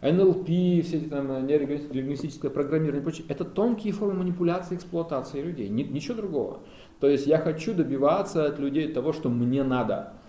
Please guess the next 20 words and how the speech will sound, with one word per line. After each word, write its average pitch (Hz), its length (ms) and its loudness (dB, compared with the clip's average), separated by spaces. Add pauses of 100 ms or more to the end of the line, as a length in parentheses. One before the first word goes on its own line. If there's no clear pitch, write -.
(340)
И 117 80 -4
поэтому 160 460 4
я 156 240 6
использую 147 760 2
язык 143 460 0 (520)
по 120 80 -4
такому 123 380 -2
назначению. 143 580 -4 (140)
Но 135 320 -2 (360)
у 131 100 0
языка 139 540 2
изначально, 127 640 2
вообще 120 200 -4
говоря, 120 160 -4
другое 160 440 2
назначение. - 520 -10 (1700)
Для 190 100 -16
чего 208 180 -2
нужен 170 240 0
язык? 123 320 -6